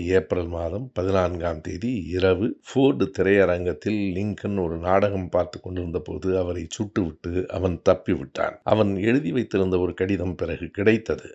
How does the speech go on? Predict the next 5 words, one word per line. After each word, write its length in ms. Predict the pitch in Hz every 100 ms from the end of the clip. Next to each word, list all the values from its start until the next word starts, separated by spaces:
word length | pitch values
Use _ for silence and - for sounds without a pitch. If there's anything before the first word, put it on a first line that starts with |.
| -
"தான் 240 | 101 98 -
ஒரு 160 | 98 92
முட்டாள்தனமான 1000 | 90 - 127 120 113 104 92 90 87 85 76 - 104
முடிவைத்தான் 580 | 101 95 92 95 101 104
எடுத்திருக்கிறேன். 760 | 92 98 98 92 - 95 110